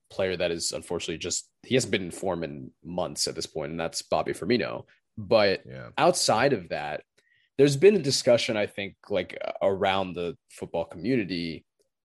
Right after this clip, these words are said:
Speaker 1: Is this team back to, like, that Joga Bonito kind of Ronaldinho-esque style all of a sudden under, uh, Chichi? And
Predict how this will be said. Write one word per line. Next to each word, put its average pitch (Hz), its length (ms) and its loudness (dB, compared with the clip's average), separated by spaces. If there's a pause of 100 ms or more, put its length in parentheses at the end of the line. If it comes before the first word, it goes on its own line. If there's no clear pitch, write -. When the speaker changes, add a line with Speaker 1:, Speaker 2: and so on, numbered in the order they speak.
(600)
Speaker 1:
Is 143 200 4
this 180 220 4
team 143 340 4
back 117 280 4
to, 117 100 -6
like, 110 220 0
that 101 180 -2
Joga 110 260 -2
Bonito 95 720 -2
kind 101 220 -4
of 90 260 -2 (400)
Ronaldinho-esque 110 1300 0
style 147 640 4
all 95 320 0
of 90 60 -6
a 98 60 -4
sudden 90 640 -6
under, 95 640 -2
uh, 92 180 0
Chichi? 90 500 -6 (400)
And 113 640 4